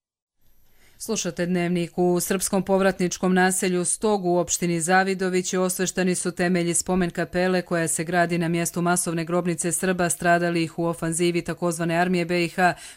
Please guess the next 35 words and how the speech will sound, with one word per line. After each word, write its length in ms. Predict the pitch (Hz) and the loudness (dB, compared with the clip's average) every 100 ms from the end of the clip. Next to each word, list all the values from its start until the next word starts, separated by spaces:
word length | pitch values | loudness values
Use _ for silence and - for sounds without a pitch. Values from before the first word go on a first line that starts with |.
| - | -8
potpomognute 760 | 208 - 190 180 175 175 180 | -6 -2 0 0 0 -2 -2
nato 240 | 170 165 160 | -2 -2 -4
snagama 640 | - 180 180 180 175 160 | 0 2 2 2 0 0
od 100 | 160 | -2
desetog 640 | 160 165 180 - 175 175 165 | -2 0 0 0 -2 -4 -4
do 100 | 160 | -2
dvadeset 460 | 170 165 - 160 | 0 0 -2 -4
četvrtog 460 | 190 180 165 165 151 | -4 -4 -6 -6 -2
septembra 500 | - 190 190 165 160 | -2 -2 -2 -4 -4
devedeset 500 | 160 160 160 165 156 | -6 -4 -4 -4 -4
pete 240 | 175 170 | -4 -4
godine. 420 | 165 190 175 160 151 - - | -2 0 0 -2 -6 -14 -18
U 120 | - 202 | -6 -2
njoj 140 | 170 | -2
će 160 | - 160 | -2 -2
biti 240 | 170 170 | -2 -4
uklesana 500 | 160 165 151 165 160 | -4 -2 -2 -2 -2
imena 380 | 160 175 180 175 | 0 2 2 0
stradalih 540 | - 165 160 156 - | 0 -2 -2 -4 -4
mještana 460 | 180 185 - 180 165 | 0 0 0 0 0
ovog 200 | 156 151 | -2 -4
područja 640 | 180 190 190 175 175 156 | -2 0 -2 -2 -2 -2
u 180 | 151 147 | -2 -2
proteklom 560 | - 190 190 180 170 151 - - | 0 2 0 0 0 -2 -12 -10
odbrambeno-otadžbinskom 1040 | - 190 185 185 190 196 190 170 165 175 175 | -6 0 2 2 2 0 -2 -2 -2 -2 0
ratu, 320 | 202 214 170 | 0 0 -2
ali 320 | 160 151 156 | -2 -4 -6
i 40 | |
imena 540 | 156 170 180 185 175 165 | -2 0 2 4 4 2
oko 240 | - 160 | -2 -6
hiljadu 420 | 151 208 196 175 | -4 -2 -2 0
i 140 | 175 190 | 0 -2
po 200 | 190 165 | -2 -2
srpskih 460 | - 196 - 170 | -2 -4 -4 -4
žrtava 520 | 160 190 190 180 170 | -4 -4 -2 0 0